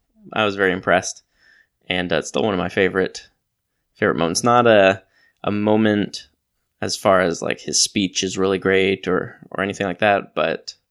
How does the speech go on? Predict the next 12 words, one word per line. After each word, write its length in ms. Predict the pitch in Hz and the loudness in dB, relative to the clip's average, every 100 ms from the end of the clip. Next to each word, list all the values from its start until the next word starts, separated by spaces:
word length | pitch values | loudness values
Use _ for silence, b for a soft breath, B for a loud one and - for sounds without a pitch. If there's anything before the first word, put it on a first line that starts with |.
| - | -8
uh, 160 | 82 | -6
just 220 | 80 95 - | -6 -8 -6
the 60 | |
way 160 | 73 98 | 0 2
that 120 | 98 | 2
it 120 | 90 104 | 0 -2
was 120 | 101 | -4
set 120 | 104 | -2
up 140 | 104 98 | -2 -4
in 120 | 98 | -4
that 380 | 98 98 - - | -4 -4 -8 -16
story, 560 | - - 113 110 117 | -12 -4 -2 0 -2